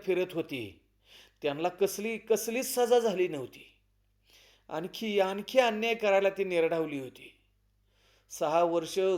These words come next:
काळजात सलणारं दुःख आज, आज थोडं,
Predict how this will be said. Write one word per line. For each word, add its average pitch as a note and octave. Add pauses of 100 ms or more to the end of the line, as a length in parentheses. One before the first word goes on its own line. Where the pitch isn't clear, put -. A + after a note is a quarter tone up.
(120)
काळजात E3+
सलणारं F3
दुःख F#3 (760)
आज, G3+ (460)
आज F3+ (100)
थोडं, G#3